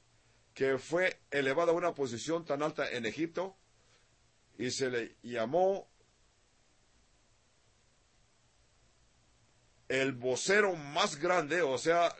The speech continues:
boca grande. Así que se le dio autoridad por el faraón. Así también que, eh, así que en la Biblia, como fuera de la Biblia, se mencionan estas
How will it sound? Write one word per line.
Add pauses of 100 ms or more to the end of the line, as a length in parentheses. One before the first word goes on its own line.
boca
grande. (1200)
Así
que
se
le
dio (440)
autoridad (1300)
por
el
faraón. (380)
Así (100)
también
que,
eh,
así
que
en
la
Biblia,
como
fuera
de
la
Biblia,
se
mencionan
estas